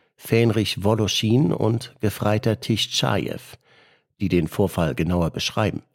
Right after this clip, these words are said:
So sei eines der ufos über den Logistikbereich der Einheit geflogen und hätte sich in Richtung des etwa dreihundert Meter entfernten Atomwaffendepots bewegt. Dort angekommen, blieb es etwa zwanzig Meter darüber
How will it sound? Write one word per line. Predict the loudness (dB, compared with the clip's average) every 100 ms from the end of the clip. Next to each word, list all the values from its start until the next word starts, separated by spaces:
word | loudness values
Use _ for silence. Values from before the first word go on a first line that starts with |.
| _ _ _ _ _ _ -20 -18 -2
So | 2
sei | 4 2 2
eines | 2 4 4
der | 2 2
ufos | 2 0 2 2 2 -4
über | -2 2 2
den | 4 2 2 2
Logistikbereich | 0 0 -2 -2 -4 -2 -2 0 -2
der | 0 0 0
Einheit | 0 0 -2 -2
geflogen | -6 0 2 2 -2 -6 _ -20 _ _
und | -4 -2 0
hätte | 0 2
sich | 0 0
in | 2
Richtung | 4 2 2 2 2
des | 0
etwa | -4 -2 -2
dreihundert | -2 -2 0 2 2 0 0 2
Meter | 2 2 0
entfernten | -2 0 -2 0 0 0 -2
Atomwaffendepots | 0 2 2 0 0 -2 -2 -4 -6 -6
bewegt. | -4 -4 -4 -10 -20 _ _ _ -20 -20 -20 _ _ _
Dort | 0 0 2
angekommen, | 2 4 4 2 4 4 2 -2
blieb | -2 0 0
es | -2
etwa | -2 -2 0 -2
zwanzig | -2 0 2 2 0 2
Meter | 2 4 0
darüber | 0 0 0 2 0 -2